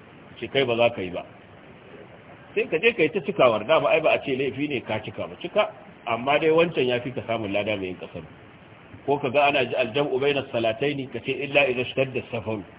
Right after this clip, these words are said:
illa idza ishtadda bihi sayru." Sai an yi wahala a tafiya sannan za a haɗa salloli biyu. Shikenan sai ka je in ka wahala ka haɗa,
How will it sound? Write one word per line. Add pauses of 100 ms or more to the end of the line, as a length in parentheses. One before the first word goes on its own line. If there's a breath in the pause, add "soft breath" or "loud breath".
(120)
illa
idza
ishtadda
bihi
sayru." (920)
Sai
an
yi
wahala
a
tafiya
sannan
za
a
haɗa
salloli
biyu. (1800)
Shikenan
sai
ka
je
in
ka
wahala
ka
haɗa,